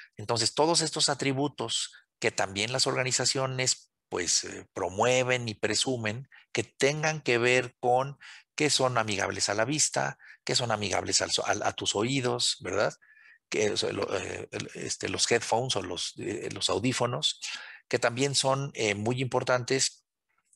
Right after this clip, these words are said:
en términos de seguridad, porque han sido probados, porque no van a explotar, porque no tienen tal cosa. Digo, acuérdense de las pilas y de otros ejemplos que han sucedido en la parte de telefonía celular. ¿Cuáles son?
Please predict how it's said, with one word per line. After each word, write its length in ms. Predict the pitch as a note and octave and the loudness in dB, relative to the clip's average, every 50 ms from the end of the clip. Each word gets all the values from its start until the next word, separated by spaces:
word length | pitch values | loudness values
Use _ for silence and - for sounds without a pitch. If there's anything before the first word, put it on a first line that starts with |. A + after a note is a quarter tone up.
| - - - | -16 -14 -10
en 80 | G2+ - | -4 -2
términos 320 | A#2+ A2 A#2 A#2+ A#2+ G#2+ | 0 0 0 -2 -2 0
de 80 | A2 G#2 | 2 2
seguridad, 640 | - A2+ A2 A2+ A#2 B2 B2+ A#2+ B2 B2+ C#3 C3+ - | 2 2 2 2 0 0 2 2 4 4 2 2 -2
porque 220 | - G#2+ - - A2 | -6 -4 -2 -2 -2
han 80 | G2+ | 0
sido 260 | - A2 G#2 G#2+ G2+ | 0 0 0 0 0
probados, 760 | - - B2 B2 C3 D3 D3 C#3+ C3 C3+ C3 D3 D#3+ - - - - - - - - - | 0 0 0 2 4 4 4 4 2 0 -2 -2 -4 -6 -10 -12 -14 -20 -20 -20 -8 -6
porque 240 | - G#2 - G#2+ G2+ | -6 -4 -2 -2 0
no 160 | G#2 G#2+ G#2+ | 0 2 2
van 160 | G#2+ G#2+ G2+ | 4 2 2
a 20 | G2 | 0
explotar, 800 | - - - G#2+ G#2 G2+ - C3+ C#3 C#3 C3+ C#3 C#3 C#3 - - | -2 -2 -2 -2 -2 0 2 2 4 4 4 2 0 -2 -4 -6
porque 220 | A2+ G#2 - G2+ | -6 -4 -4 -4
no 120 | F#2+ G2+ | -4 -6
tienen 320 | - - G2 F2 F2 E2+ D#2 | -6 -6 -8 -8 -8 -10 -10
tal 140 | - - - - | -12 -12 -12 -10
cosa. 240 | - - - - A2+ | -8 -8 -6 -2 2
Digo, 140 | B2+ C3 | 4 4
acuérdense 360 | B2 - - C#3+ D3 C3 C3+ A2+ | 4 4 2 0 2 2 0 0
de 100 | G#2 F#2+ | -2 -2
las 200 | F#2 - - - | -4 -4 -4 -2
pilas 560 | - C3+ C#3+ C#3+ - C3 B2+ B2 A#2 - - | -2 0 0 0 0 -2 -2 -2 -2 -4 -4
y 80 | G2 | -4
de 160 | F#2 F2+ F2 F#2 | -4 -4 -2 0
otros 340 | G2 A2+ A#2+ B2 A#2 G#2+ | 0 0 0 0 -2 -2
ejemplos 380 | G#2 - A2 G#2+ - A#2 A2 - | 0 0 -2 -2 -2 -2 -2 -2
que 80 | - G#2+ | -2 -2
han 60 | G#2+ | -2
sucedido 540 | A2 G#2 - G2+ G2 G#2 G#2 G#2+ A2 A2+ - - - - - - - _ | 0 0 2 2 2 4 4 2 2 0 -2 -8 -16 -16 -16 -16 -14 _
en 100 | - A2+ | -4 -4
la 120 | G2+ - - | -2 0 0
parte 240 | G#2 - - A2+ | 0 0 2 0
de 40 | G#2 | 0
telefonía 480 | - A2+ A2 G#2 - G2+ F#2+ F#2+ G2 F#2+ | 2 0 -2 -2 -2 -4 -4 -2 0 0
celular. 480 | - G#2+ G#2 A#2+ C3+ D3+ D3+ - - - _ _ _ _ _ _ _ _ _ _ _ _ _ _ _ _ _ - - - - - - - - - - - _ _ _ _ _ _ _ | 0 2 2 2 2 0 0 -2 -4 -10 _ _ _ _ _ _ _ _ _ _ _ _ _ _ _ _ _ -20 -18 -16 -16 -14 -14 -14 -16 -16 -18 -20 _ _ _ _ _ _ _
¿Cuáles 180 | - D#3+ E3+ E3+ | 2 4 4 4
son? 160 | F3+ F3+ F3 | 4 4 2